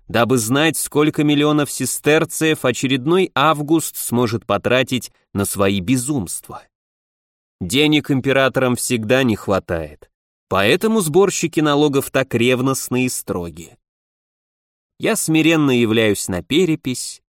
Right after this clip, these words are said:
отдаю кесарю кесарева, и большего от меня не требуют. Друзьям и ученикам мое полное имя ни к чему.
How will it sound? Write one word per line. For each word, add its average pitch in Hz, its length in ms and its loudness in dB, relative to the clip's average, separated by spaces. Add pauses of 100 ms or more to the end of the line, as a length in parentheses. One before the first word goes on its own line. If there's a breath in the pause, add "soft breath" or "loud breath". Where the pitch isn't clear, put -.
(500)
отдаю 139 640 2
кесарю 95 600 -2
кесарева, 139 760 0 (400)
и 101 100 -2
большего 185 640 0
от 175 120 -4
меня 123 340 2
не 123 160 2
требуют. 87 720 -6 (800)
Друзьям 120 600 2
и 117 40 4
ученикам 113 640 0
мое 98 300 2
полное 104 420 2
имя 104 300 0
ни 98 160 0
к - 60 -10
чему. 87 500 -8